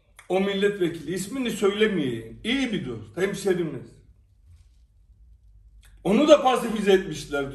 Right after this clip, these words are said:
Şimdi yeni tekrardan M K Y'ye aldılar. Neyse, karakolun amirini ayarlayacaklar. İki çocuk kavga edecek orada.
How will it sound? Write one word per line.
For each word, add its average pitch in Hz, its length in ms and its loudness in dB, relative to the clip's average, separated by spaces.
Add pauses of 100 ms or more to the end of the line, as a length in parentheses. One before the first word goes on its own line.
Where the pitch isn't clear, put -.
(240)
Şimdi 196 380 -6
yeni 190 460 0
tekrardan 160 760 -4 (440)
M 160 240 -2
K 156 120 0
Y'ye 156 360 -2
aldılar. 117 460 -8 (1600)
Neyse, 294 720 4 (720)
karakolun 247 580 2
amirini 254 480 4
ayarlayacaklar. 262 880 4
İki 247 240 -6
çocuk 233 360 -2
kavga 240 280 6
edecek 226 460 2
orada. 190 540 4